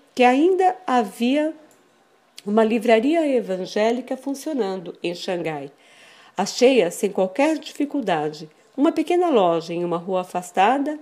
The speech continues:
mas aberta e bem estocada de bíblias de todos os tamanhos. Qualquer pessoa em Xangai podia comprá-las. Bíblias que eu precisara contrabandear para grande parte da Europa Oriental.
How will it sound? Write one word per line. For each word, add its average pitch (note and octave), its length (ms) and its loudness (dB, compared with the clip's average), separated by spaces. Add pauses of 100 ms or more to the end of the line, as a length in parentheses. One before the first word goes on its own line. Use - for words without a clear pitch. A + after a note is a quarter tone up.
(100)
mas C#4 200 -2
aberta G#3+ 580 0 (340)
e F#3+ 80 -2
bem B3 380 2
estocada G3+ 720 -4
de A#3 160 -6
bíblias G#3 520 -4
de B3+ 120 -10
todos E3+ 420 -4
os E3+ 80 -14
tamanhos. D3 640 -10 (420)
Qualquer D#4+ 280 0
pessoa E4 400 -2
em B3+ 100 -2
Xangai G#3 540 -2
podia G3+ 360 -6
comprá-las. D#3 800 -8 (260)
Bíblias E3+ 560 0
que - 140 -6
eu A3+ 100 8
precisara A3 640 -2
contrabandear C4 1400 0
para C#4+ 200 -4
grande A3 320 2
parte F3+ 360 -4
da F3 80 -2
Europa D#3+ 360 0
Oriental. D#3+ 480 -6